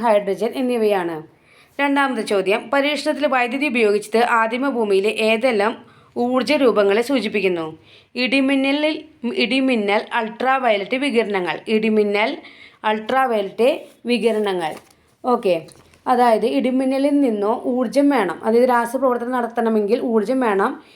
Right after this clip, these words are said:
ഇടിമിന്നലിൽ നിന്നോ അൾട്രാവയലറ്റ് വികിരണത്തിൽ നിന്നോ ആയിരിക്കണം അന്ന് ആവശ്യമുള്ള ഊർജ്ജം കിട്ടിയിരിക്കുന്നത്. അതിന് പകരമായി,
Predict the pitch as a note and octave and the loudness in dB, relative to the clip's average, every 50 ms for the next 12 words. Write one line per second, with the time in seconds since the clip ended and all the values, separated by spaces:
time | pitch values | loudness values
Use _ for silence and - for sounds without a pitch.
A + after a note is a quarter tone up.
0 | - _ - B3 A#3+ B3+ C4+ C#4+ C#4 C#4 C#4 C4 B3 B3 B3 B3 B3 C4 C4 B3 | -20 _ -6 -4 -2 0 2 0 0 0 0 -2 0 0 0 0 0 0 0 0
1 | A#3 G#3 G3+ A3 B3 - B3 A3 A3 A3 - B3+ C4 C4+ B3+ A#3+ G#3+ G#3 G3+ F#3 | 0 0 0 0 0 2 0 0 0 0 0 2 2 4 4 4 2 2 0 0
2 | A3 B3 A#3+ B3 G#3+ F#3 A#3+ A#3+ B3+ B3+ B3+ C#4 C4+ C4 B3+ A3+ G#3 G#3 A3+ B3 | 0 0 0 0 2 2 2 2 2 0 -2 0 0 0 2 2 2 2 2 4
3 | B3 A3+ G#3 G#3 G3+ G#3 G3+ - G3 F#3+ G#3 B3 C#4+ C#4 - - - - - - | 4 4 4 4 2 0 0 0 2 2 2 2 0 -4 -10 -16 -20 -12 -4 0
4 | A#3+ A3+ A3+ A3+ A3+ C4 C#4 B3+ A3+ G#3+ G#3+ G#3+ C4+ C4 B3 A#3 G#3 G3+ G3+ A3 | 0 0 2 2 2 4 4 4 4 4 2 2 0 0 2 2 4 4 4 4
5 | C4 D#4+ - - - A#3+ A3+ A3 G3+ F#3+ C4 D4+ D#4+ A#3 B3+ A#3 G3 G#3+ G3 F#3 | 4 4 2 0 0 2 2 2 4 2 2 2 2 0 0 0 2 2 2 2
6 | F#3+ G3+ G3 B3 A#3+ C4 A#3 G3+ A3 A3+ A#3 A3+ G#3 A3+ | 2 0 0 0 0 0 0 0 0 -2 0 0 0 0